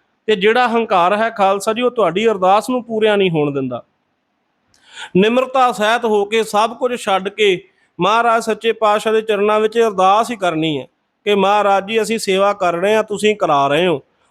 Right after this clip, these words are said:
ਉਹ ਵਾਹਿਗੁਰੂ ਤੁਹਾਡੇ ਕੋਲੋਂ ਕਰਾ ਰਿਹਾ। ਜੇ ਤੁਹਾਨੂੰ ਸਾਲ ਹੋ ਗਿਆ ਨਾ ਪਾਠ ਕਰਦਿਆਂ ਨੂੰ, ਬਾਣੀ ਪੜ੍ਹਦਿਆਂ ਨੂੰ, ਚੁਪਹਿਰੇ ਕੱਟਦਿਆਂ ਨੂੰ, ਤੇ ਉਹ ਵਾਹਿਗੁਰੂ ਤੁਹਾਡੇ ਕੋਲੋਂ ਕਰਾ ਰਿਹਾ, ਨਹੀਂ ਤੇ ਤੁਹਾਡੇ ਵਿੱਚ ਕੀ ਤਾਕਤ ਹੈ ਖਾਲਸਾ ਜੀ ਕਿ ਤੁਸੀਂ ਨਾਮ ਜਪ ਸਕੋ।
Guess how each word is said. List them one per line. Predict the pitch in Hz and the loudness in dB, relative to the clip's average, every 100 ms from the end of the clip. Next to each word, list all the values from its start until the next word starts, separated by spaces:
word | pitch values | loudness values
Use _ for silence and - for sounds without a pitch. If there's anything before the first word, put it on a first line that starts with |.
| - | 0
ਉਹ | 240 | 2
ਵਾਹਿਗੁਰੂ | 202 208 226 240 269 240 | 4 2 2 -2 -6 -2
ਤੁਹਾਡੇ | 254 196 202 | 0 0 -2
ਕੋਲੋਂ | 220 226 | 0 0
ਕਰਾ | 220 202 190 | 0 2 2
ਰਿਹਾ। | 202 214 | 2 0
ਜੇ | 208 | 0
ਤੁਹਾਨੂੰ | 220 226 180 202 | 0 0 0 0
ਸਾਲ | - 190 220 | 2 2 2
ਹੋ | 226 220 | 2 0
ਗਿਆ | 226 220 | 2 0
ਨਾ | 226 | 0
ਪਾਠ | 220 196 185 | 0 0 0
ਕਰਦਿਆਂ | 196 180 185 | -4 -4 -2
ਨੂੰ, | 196 185 | -2 0
ਬਾਣੀ | 175 180 | 0 0
ਪੜ੍ਹਦਿਆਂ | 196 214 214 214 | 0 -2 0 0
ਨੂੰ, | 196 | 0
ਚੁਪਹਿਰੇ | 196 185 196 214 | 0 0 2 2
ਕੱਟਦਿਆਂ | 196 175 170 180 | 0 -4 0 2
ਨੂੰ, | 190 254 277 - - - | 4 2 0 -6 -20 -2
ਤੇ | 240 | 2
ਉਹ | 220 | 4
ਵਾਹਿਗੁਰੂ | 196 214 247 285 | 4 2 -2 -4
ਤੁਹਾਡੇ | 277 247 202 | 0 0 0
ਕੋਲੋਂ | 208 220 214 | -2 0 0
ਕਰਾ | 202 185 190 | 0 2 2
ਰਿਹਾ, | 226 | 2
ਨਹੀਂ | 247 262 | 2 0
ਤੇ | 262 | -2
ਤੁਹਾਡੇ | 269 247 196 240 | 0 0 2 0
ਵਿੱਚ | 269 | 0
ਕੀ | 262 269 277 | -2 -2 0
ਤਾਕਤ | 254 220 214 | 2 0 0
ਹੈ | 214 220 | -2 -2
ਖਾਲਸਾ | 214 196 185 208 | 0 0 0 -2
ਜੀ | 196 220 | -4 -4
ਕਿ | |
ਤੁਸੀਂ | 226 220 214 | -8 -4 0
ਨਾਮ | 190 170 170 | 2 2 2
ਜਪ | 165 156 151 | 0 -2 -4
ਸਕੋ। | 170 170 | -6 -6